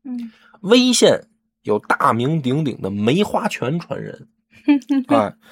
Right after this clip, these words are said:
Speaker 2: 梅花拳传师叫赵三多。
Speaker 1: 现学啊。
Speaker 2: 不是啊，拜师啊。
Speaker 1: 啊，拜师不得现学吗？
Speaker 2: 不用学传帮带啊，师傅就可以替你出山了。
Speaker 1: 哦，
Speaker 2: 这是有门派的，
Speaker 1: 哦，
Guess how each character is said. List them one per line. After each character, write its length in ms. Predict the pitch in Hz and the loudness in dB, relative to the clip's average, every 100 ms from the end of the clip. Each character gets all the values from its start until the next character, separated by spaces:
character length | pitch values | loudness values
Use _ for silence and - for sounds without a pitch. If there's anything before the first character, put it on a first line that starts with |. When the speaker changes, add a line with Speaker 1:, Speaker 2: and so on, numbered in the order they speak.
| - - | -20 -14
Speaker 2:
梅 360 | - 147 220 262 | 2 4 6 4
花 320 | - 233 220 | 4 2 2
拳 400 | - 123 139 196 _ _ _ _ _ | 2 4 6 4 _ _ _ _ _
传 380 | - - 123 170 | -8 2 2 4
师 380 | 190 208 202 - _ _ _ _ _ _ _ _ | 0 0 0 -2 _ _ _ _ _ _ _ _
叫 180 | 143 120 - | 0 2 4
赵 240 | - 117 | 2 2
三 240 | 202 196 | 0 0
多。 280 | 196 196 - _ _ _ _ _ | 2 0 -2 _ _ _ _ _
Speaker 1:
现 280 | - 311 247 | -2 4 4
学 160 | 214 196 | 4 4
啊。 240 | 220 190 226 - 277 _ _ _ _ - | 4 2 -6 -2 -4 _ _ _ _ -2
Speaker 2:
不 100 | 220 | 2
是 60 | |
啊， 180 | 339 185 - | 4 2 2
拜 160 | 220 | 2
师 280 | 165 - 302 | 4 4 6
啊。 220 | 269 - - - _ - | 6 4 -6 -20 _ 0
Speaker 1:
啊， 140 | 320 | 2
拜 220 | 330 330 | 6 4
师 180 | 302 349 | 2 -4
不 80 | 320 | 0
得 140 | 294 | 0
现 200 | 302 285 | 2 2
学 200 | 262 233 | 4 2
吗？ 240 | 254 254 - - - | 4 2 2 -10 -8
Speaker 2:
不 80 | 143 | -2
用 120 | 170 | 0
学 160 | - 113 | 4 2
传 240 | - 113 | 4 4
帮 160 | 214 233 | 4 4
带 200 | 156 123 | 4 4
啊， 60 | |
师 220 | 123 294 302 | 4 6 8
傅 100 | 226 | 6
就 100 | 247 | 6
可 80 | 240 | 4
以 120 | - | 2
替 180 | - 202 | 4 4
你 100 | 113 | 4
出 200 | - 220 | 2 4
山 200 | 226 226 | 6 6
了。 300 | 143 - - - | 6 2 -6 -8
Speaker 1:
哦， 340 | - 247 254 269 | 2 6 6 8
Speaker 2:
这 120 | - | 8
是 80 | - | 8
有 100 | 135 | 8
门 300 | 254 180 226 | 8 6 6
派 360 | - 285 123 | 6 6 4
的， 80 | 107 | 4
Speaker 1:
哦， 480 | 233 262 262 262 | 6 8 8 6